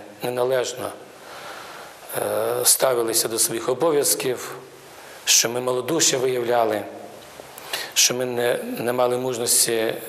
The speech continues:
е, сказати правду у вічі. І зараз, коли,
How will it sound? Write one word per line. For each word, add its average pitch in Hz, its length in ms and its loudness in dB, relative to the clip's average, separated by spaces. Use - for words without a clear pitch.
е, 101 520 2
сказати 123 560 2
правду 117 400 2
у - 20 -2
вічі. 135 380 -2
І - 80 -2
зараз, 131 380 4
коли, 127 400 2